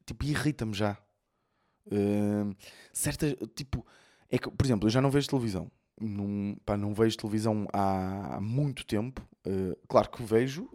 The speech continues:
eh, por exemplo, as notícias, às vezes está a dar as notícias, aos jantares meus pais curtem ver as notícias. Pá, eu não estou muito atento, mas porque, porque tenho Twitter, não é? <laughs> Mas,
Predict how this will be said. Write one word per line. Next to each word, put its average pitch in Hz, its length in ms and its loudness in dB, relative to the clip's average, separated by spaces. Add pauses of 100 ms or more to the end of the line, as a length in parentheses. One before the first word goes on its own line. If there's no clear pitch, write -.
eh, 95 360 0
por 98 100 -12
exemplo, 92 360 -6 (300)
as 104 120 -6
notícias, 110 460 -6
às 92 60 -6
vezes 90 120 -10
está - 100 -2
a 98 40 2
dar 107 80 0
as 107 80 0
notícias, 139 300 -6
aos 123 120 4
jantares 123 280 0
meus 113 120 -4
pais - 180 2
curtem 123 260 0
ver 120 140 6
as 117 100 4
notícias. 143 440 -6 (560)
Pá, 131 100 2
eu 117 180 2
não 123 100 2
estou 127 260 2
muito 135 320 0
atento, 143 400 -2
mas 127 420 -4 (280)
porque, - 200 -10 (180)
porque - 160 -8
tenho 107 180 -2
Twitter, 123 400 2
não 104 120 0
é? 110 120 0 (300)
<laughs> - 560 -8
Mas, 139 640 2